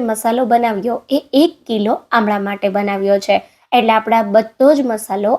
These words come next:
આમળાની અંદર ઉમેરી દેવાનો છે. તો આ રીતે આપણે બધી બાજુ ખૂબ સારી રીતે મસાલાને સ્પ્રિંકલ કરી દેશું. હવે અહીંયા શું કરવાનું છે, મસાલાને ખૂબ જ સારી રીતે ભેળવી લેવાનો છે. હવે આ મસાલામાં આપણે મીઠું અને સંચળ પાવડર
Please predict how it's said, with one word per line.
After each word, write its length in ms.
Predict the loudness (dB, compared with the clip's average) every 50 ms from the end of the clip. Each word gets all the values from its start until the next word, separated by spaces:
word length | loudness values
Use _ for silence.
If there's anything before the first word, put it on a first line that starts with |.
| -2 -6 -8
આમળાની 420 | -6 -4 -4 -4 -4 -4 -6 -6 -6
અંદર 220 | -2 0 0 0 0 -2 -4 -2
ઉમેરી 320 | -2 0 0 0 -2 0 0
દેવાનો 380 | 0 0 0 -2 -2 -4 -8 -10
છે. 200 | -6 -2 -2 -2 -2 -4 _ _ _ _ _ _ _
તો 60 | 2
આ 80 | 2 2 2
રીતે 160 | 0 0 0
આપણે 200 | 0 0 -2 -4 0 0 0
બધી 360 | -2 -2 _ _ -2 -2 0 2
બાજુ 300 | 2 0 0 -2 -4 -8 -10 -10 _ 0
ખૂબ 180 | 2 2 2 -2 -4 -2
સારી 280 | -2 -2 -2 -2 -4 -6
રીતે 200 | -6 -6 -6 -6 -6 -6 -8
મસાલાને 520 | -8 -6 -6 -6 -4 -4 -4 -4 -4 -4 -6 -6
સ્પ્રિંકલ 420 | -6 -4 -2 -2 0 0 0 -2 0 -2
કરી 180 | -2 -2 -2 -2 0
દેશું. 400 | -2 -2 -2 -4 -4 -4 -4 -4 -4 -10 _ _ _ _ _ _ _ _
હવે 200 | 0 0 0 0 -2 -4 -12 _ _ _ _ _ 0
અહીંયા 320 | 0 2 2 2 0 0 -2
શું 140 | -4 -2 0
કરવાનું 380 | 0 2 2 0 0 -2 -6 -6 -6
છે, 80 | -4 -4 -4 -4 -4
મસાલાને 480 | -6 -2 -2 -2 0 0 -2 -4 -6 -6 -6 0
ખૂબ 180 | 2 4 4 4
જ 80 | 2 2 -2 -4
સારી 260 | -4 -2 -2 -2 -2 -4
રીતે 200 | -6 -4 -2 -2 -2 -2 -2
ભેળવી 320 | -2 0 0 2 2 2 2 2
લેવાનો 340 | -2 -2 -2 -2 -2 -4 -6 -6
છે. 260 | -4 -2 -2 -2 -2 -4 _ _ _ _ _ _ _ 0
હવે 220 | 2 2 2 0 -2 -6 _ -2 -2
આ 60 | 0 0 -2
મસાલામાં 560 | -2 -2 -2 -2 0 0 -2 -2 -4 -4 -4
આપણે 260 | -6 -4 -4 -4 -2 -2 -2
મીઠું 440 | 0 0 -2 -2 -2 0 0 0 0
અને 180 | 0 -2 -4 -6
સંચળ 560 | -4 0 0 2 2 0 0 0 -2 0 0
પાવડર 300 | -2 -2 0 0 0